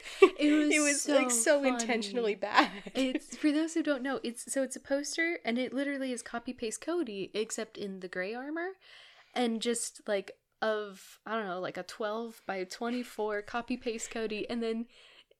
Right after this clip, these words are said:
Speaker 2: every, <laughs> every now and then you have one of them replaced with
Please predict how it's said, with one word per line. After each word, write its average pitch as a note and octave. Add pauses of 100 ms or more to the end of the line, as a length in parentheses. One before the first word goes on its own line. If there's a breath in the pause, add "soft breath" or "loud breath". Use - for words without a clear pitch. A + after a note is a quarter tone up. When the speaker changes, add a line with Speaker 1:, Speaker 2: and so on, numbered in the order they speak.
Speaker 2:
every, B3+ (180)
<laughs> C#5
every E4
now C#4
and C4+
then A#3+
you B3+
have A#3+
one B3+
of B3
them A#3+
replaced A3+
with G#3+